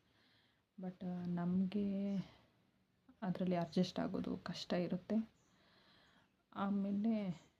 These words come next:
ಎಲ್ಲ ತೆಗ್ದ್ಬಿಟ್ಟಿದ್ದಾರೆ. ಇವಾಗ ಒಂದು ಕಣ್ಣು ತುಂಬ,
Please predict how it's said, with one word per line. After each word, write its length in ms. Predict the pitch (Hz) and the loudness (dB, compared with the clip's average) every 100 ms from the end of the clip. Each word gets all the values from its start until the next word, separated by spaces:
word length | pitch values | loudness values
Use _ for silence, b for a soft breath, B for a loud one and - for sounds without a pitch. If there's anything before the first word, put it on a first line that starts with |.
| _ 220 | _ -2
ಎಲ್ಲ 180 | 196 | -2
ತೆಗ್ದ್ಬಿಟ್ಟಿದ್ದಾರೆ. 1160 | 196 196 180 180 190 185 180 180 180 175 196 240 | 0 0 -2 -2 -2 -2 -2 -2 -2 0 0 2
ಇವಾಗ 300 | 214 196 185 | 2 0 -2
ಒಂದು 600 | 202 196 185 185 185 185 B B B _ _ _ _ _ | -2 2 4 4 2 0 B B B _ _ _ _ _
ಕಣ್ಣು 240 | 208 196 190 | 4 4 4
ತುಂಬ, 360 | 202 202 220 | 4 6 8